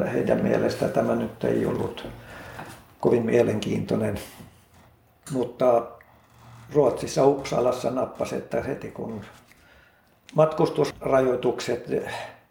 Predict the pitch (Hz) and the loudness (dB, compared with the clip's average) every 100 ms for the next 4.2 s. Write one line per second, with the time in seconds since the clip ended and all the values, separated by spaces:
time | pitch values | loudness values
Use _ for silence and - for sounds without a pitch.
0 | _ _ _ - 147 139 139 120 113 - | _ _ _ 0 4 6 4 2 0 -2
1 | 117 113 110 110 - - - - - 110 | -6 -6 -6 -8 -12 -16 -18 -8 -6 -6
2 | - - - - - - - - - 50 | -6 -6 -4 -6 -6 -8 -6 -6 -4 -6
3 | - - - - - - - 55 - - | -8 -16 -12 -6 -4 -4 -4 -4 -4 -6
4 | - - | -6 -8